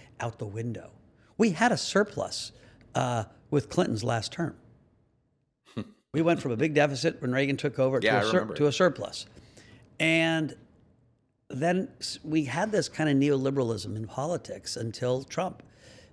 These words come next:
Speaker 1: And, you know, Trump got elected as a populist, right? The, the,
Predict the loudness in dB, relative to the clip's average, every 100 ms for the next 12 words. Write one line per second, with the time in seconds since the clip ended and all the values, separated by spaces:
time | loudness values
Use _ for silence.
0 | _ -6 -4 -4 -6 -6 -4 -4 0 -2
1 | 2 0 0 0 0 4 4 4 2 -2
2 | -4 -4 -4 -8 -10 -16 -20 _ -6 -6
3 | -6 -10 _ _ -8 -8 -8 -8 -8